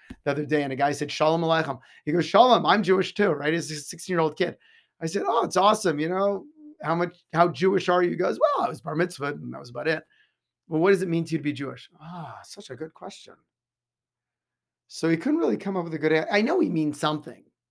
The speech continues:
Hey, but it's, so I said, "Let me tell you what it means to me to be Jewish." And by the way, I did not tell him I was a rabbi. So, like, 'cause I don't know if that's cheating, but okay.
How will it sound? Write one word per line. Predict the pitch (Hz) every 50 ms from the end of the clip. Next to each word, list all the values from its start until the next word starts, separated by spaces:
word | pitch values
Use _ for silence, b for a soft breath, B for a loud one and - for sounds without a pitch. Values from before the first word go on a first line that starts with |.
| _ _ _ _ _
Hey, | 190 208 190
but | 180 202 202
it's, | 202 202 185 - - - - - - _ -
so | - 170
I | 165
said, | 156 160 175 156 - b b b b b _
"Let | - 202
me | 220 190
tell | 170 185
you | 170
what | 165 156
it | 156
means | 156 151 139 -
to | - 135
me | 143 139
to | 135
be | 127 127
Jewish." | 117 120 117 - - _ -
And | 156 151
by | 160 160 160
the | 151 147
way, | 147 139 135
I | 127 139
did | 139 135 135
not | 139 139 139 139
tell | 143 139 139
him | 135 135
I | 131
was | 123 117
a | 120
rabbi. | 120 120 120 120 113 - - _ _ _ _ _ _ _ _ _ _ _ _ _ _
So, | - - 165 151
like, | 147 139 135 131 - - _ _ _ _ _ _ _ _ _ _ _ _ _ _ _ _ _ _ _
'cause | 135 147
I | 147 147
don't | 143 139
know | 135
if | 123
that's | 127 117 117
cheating, | - - - 143 127 120 107 107 _ B B B B B B
but | _ 202 226
okay. | 226 202 - 190 135 -